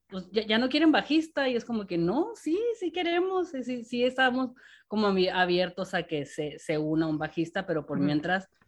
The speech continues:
Speaker 1: nosotros damos todo lo que ten-, todo lo que tenemos.
Speaker 2: ¿Han en este tiempo, eh,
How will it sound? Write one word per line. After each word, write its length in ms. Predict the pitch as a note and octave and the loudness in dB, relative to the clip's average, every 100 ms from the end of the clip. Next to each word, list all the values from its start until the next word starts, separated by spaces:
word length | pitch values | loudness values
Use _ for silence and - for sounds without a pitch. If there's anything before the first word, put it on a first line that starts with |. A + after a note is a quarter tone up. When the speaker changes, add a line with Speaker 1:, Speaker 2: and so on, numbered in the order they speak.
| _ _ _ _ | _ _ _ _
Speaker 1:
nosotros 360 | D#3 D3+ D3+ D#3+ | -2 -2 -2 0
damos 340 | D#3+ D3+ D3+ | 2 2 0
todo 180 | - D3+ | 0 0
lo 140 | D#3 D3+ | 0 -4
que 100 | D3 | -6
ten-, 240 | C3+ C3 | -8 -6
todo 180 | - D3+ | -2 0
lo 120 | D3 | -2
que 80 | D3 | -6
tenemos. 540 | C3+ C3 C3 - - _ _ | -8 -8 -10 -14 -20 _ _
Speaker 2:
¿Han 140 | B3+ | 2
en 120 | D4 D#4+ | 2 0
este 220 | - E4 | -2 -4
tiempo, 720 | - D#4+ C#4+ - E4 D#4+ C#4+ | -4 -6 -6 -2 0 2 2
eh, 500 | B3+ A#3 G#3+ G3+ | 4 2 0 -2